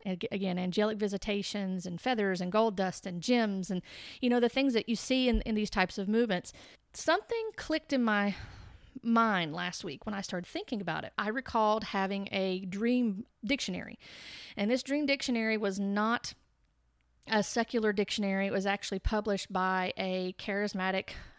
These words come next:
publisher. I think it's Destiny Image, if I'm not mistaken. And the book was called The Divinity Code.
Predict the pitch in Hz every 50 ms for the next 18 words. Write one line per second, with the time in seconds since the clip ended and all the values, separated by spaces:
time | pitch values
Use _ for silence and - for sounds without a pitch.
0 | _ - - 208 185 202 190 - - 302 381 - _ - - - 202 - - 226
1 | - 208 196 - 202 180 214 208 - - 233 202 - - 196 202 208 202 - 214
2 | - 220 208 202 - - 208 - 214 208 202 - 214 196 202 - - 190 190 196
3 | 190 190 190 190 - - - - - - - - - - 208 220 226 220 220 185
4 | 185 220 - 269 208 269 311 - - - - - - - 233 220 214 185 180 226
5 | 247 208 208 175 202 190 214 226 240 226 202 175 - - 202 185 165 - - 196
6 | 196